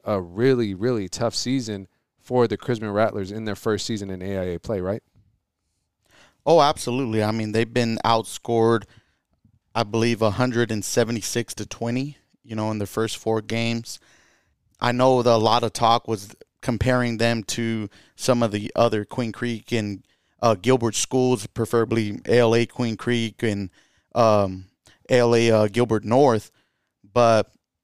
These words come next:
Speaker 2: it just hasn't panned out for them, and they still haven't even gotten to, uh, any region matchups yet. So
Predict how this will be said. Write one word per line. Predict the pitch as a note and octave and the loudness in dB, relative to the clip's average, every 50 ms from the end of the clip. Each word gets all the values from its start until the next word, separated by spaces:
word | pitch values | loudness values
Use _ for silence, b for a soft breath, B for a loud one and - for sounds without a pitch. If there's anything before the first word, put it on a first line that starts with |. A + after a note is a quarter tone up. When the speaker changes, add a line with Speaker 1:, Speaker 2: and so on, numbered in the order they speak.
| _ _ | _ _
Speaker 2:
it | - C#3 | -2 0
just | C3 D3 D#3 - | 0 2 2 2
hasn't | D#3+ D3+ D3 C3+ B2+ G2 | 4 2 2 2 -2 0
panned | - C3+ C3 B2 A#2 | 0 2 2 2 4
out | A#2 A#2 A2 - | 2 2 2 0
for | - A2 | -4 -4
them, | G#2+ A2 A2 G#2+ G#2+ A2+ b b b b b | -2 -2 -2 -2 -4 -8 b b b b b
and | - - B2+ A#2+ | -2 0 2 4
they | A#2+ A#2 | 2 2
still | - - - D3+ D3 | 2 2 2 4 4
haven't | C3 C#3 B2 A2+ A#2+ B2+ A2+ | 4 4 2 2 0 -2 -2
even | A#2 B2+ A#2 A2+ G#2+ G2+ | -2 -2 0 -2 0 0
gotten | G#2+ A2+ A#2 A2 A2 A2 G#2+ | 0 0 0 0 -2 -4 -6
to, | - - - A#2+ A2+ A2 A2+ | -6 -4 -4 -2 0 2 2
uh, | A2 A2 G2+ - - - | 2 2 0 -2 -4 -4
any | B2+ C3 C3 A#2 | -2 0 0 0
region | G#2 A#2 C3+ D3+ B2+ B2 A2 G#2+ | 0 0 0 0 0 -2 -2 -2
matchups | A2 A#2 A#2 - - A2 A2 - - | -4 -6 -6 -4 -6 -6 -6 -2 2
yet. | C3 B2+ B2 A2+ - - _ _ _ _ _ _ _ _ | 4 4 4 4 2 -2 _ _ _ _ _ _ _ _
So | - - - B2+ A#2 A2+ A2 G#2 G2+ | -2 2 4 6 6 6 4 2 -2